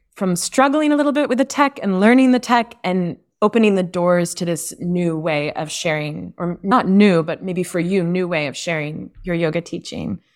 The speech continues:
It also helps you as a teacher have more time, since you're not running all over town, teaching a ton of classes at a ton of different places, to keep one foot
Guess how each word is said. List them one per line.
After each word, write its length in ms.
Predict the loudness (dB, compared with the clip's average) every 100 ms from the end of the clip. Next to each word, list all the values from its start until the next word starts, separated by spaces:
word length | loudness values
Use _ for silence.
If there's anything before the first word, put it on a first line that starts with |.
| 0
It 60 |
also 600 | 2 2 2 2 4 2 -4
helps 460 | -4 0 0 -2
you 480 | -2 4 8 8 8
as 200 | 4 0
a 60 | -4
teacher 720 | -4 -2 -2 2 2 4 2 -2 _ _ _ _ _
have 380 | -2 0 -2 -2
more 340 | 2 4 4
time, 360 | 2 -2 0 -2
since 240 | -2 -2
you're 100 | 0
not 200 | 0 0 0
running 300 | 2 4 4
all 120 | 4
over 180 | 2 -2
town, 440 | -2 -2 -2 -4 -8 -6
teaching 240 | 0 2
a 60 | 2
ton 160 | 2
of 100 | -2
classes 360 | 0 -2 0 -4
at 100 | -4
a 60 |
ton 220 | -4 -4 -4
of 60 | -4
different 220 | -6 -6
places, 580 | -4 -4 -2 -2 -2 -4
to 480 | -2 2 4 4 0 _ _ _ _ -10
keep 260 | 0 0 0
one 460 | -2 2 4 6 4
foot 380 | 2 2 2